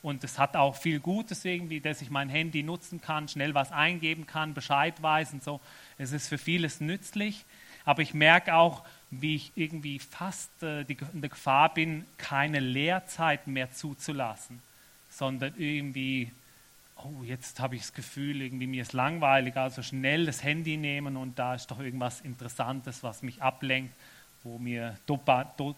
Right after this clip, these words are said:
Dopamin oder irgendeinen Freudenzuschub gibt. Unsere Aufmerksamkeit ist gefragt und sehr umkämpft.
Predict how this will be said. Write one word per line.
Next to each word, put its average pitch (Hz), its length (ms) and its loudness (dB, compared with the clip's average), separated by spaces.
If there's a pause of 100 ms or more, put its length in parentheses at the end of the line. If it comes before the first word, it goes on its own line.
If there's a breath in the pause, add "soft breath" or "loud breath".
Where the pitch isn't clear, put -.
(120)
Dopamin 143 800 -2
oder 135 140 -6
irgendeinen 135 500 -4
Freudenzuschub 143 1200 -2
gibt. - 460 -10 (1040 loud breath)
Unsere 147 300 0
Aufmerksamkeit 180 1300 8
ist 160 240 -4
gefragt 151 840 2
und 143 160 -4
sehr 139 440 2
umkämpft. 123 800 -6